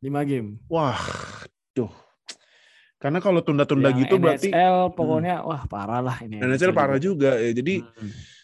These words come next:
Speaker 2: eh, dari kita sih buat kalian dengerin, jangan lupa tetap, walaupun ya katanya Omicron ini gejalanya nggak, nggak, nggak ini ya, nggak parah atau apa, tapi tetap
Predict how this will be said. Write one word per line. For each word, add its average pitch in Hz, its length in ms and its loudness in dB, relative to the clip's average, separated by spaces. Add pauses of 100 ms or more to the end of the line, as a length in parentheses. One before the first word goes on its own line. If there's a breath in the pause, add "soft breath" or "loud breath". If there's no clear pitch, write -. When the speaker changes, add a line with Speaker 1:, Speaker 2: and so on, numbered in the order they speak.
(180)
Speaker 2:
eh, 143 1300 6
dari 131 200 2
kita 135 200 -2
sih 160 160 -4
buat 131 160 0
kalian 123 320 0
dengerin, 117 440 -6 (440)
jangan 110 320 -4
lupa 123 160 -2
tetap, - 400 -2 (640)
walaupun 143 400 2
ya 202 120 2 (160)
katanya 143 360 0
Omicron 139 400 0
ini 131 400 0
gejalanya 117 560 2
nggak, 110 240 0 (480)
nggak, 107 520 2 (440)
nggak 110 280 -4
ini 139 120 -2
ya, 113 80 -2
nggak 104 200 -6
parah 107 280 -2
atau 104 160 -4
apa, 131 160 -4
tapi 120 200 -4
tetap 139 440 0